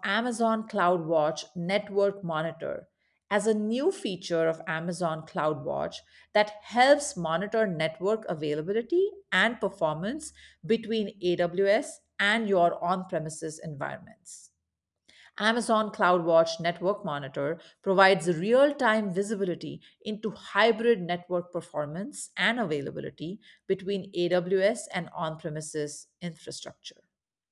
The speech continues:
Network Monitor needs zero manual instrumentation and gives you access to real-time network visibility to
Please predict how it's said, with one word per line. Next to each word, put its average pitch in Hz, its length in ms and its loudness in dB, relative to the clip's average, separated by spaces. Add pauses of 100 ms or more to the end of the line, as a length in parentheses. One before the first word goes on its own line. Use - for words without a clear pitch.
(1080)
Network 262 460 4
Monitor 196 420 2
needs 185 560 -2
zero 240 560 4
manual 180 480 -2
instrumentation 160 920 -8 (140)
and 190 280 -4
gives 240 380 0
you 254 240 0
access 190 640 -4
to 175 120 -2
real-time 185 1000 2
network 165 420 -4
visibility 202 680 -6 (360)
to 254 120 -6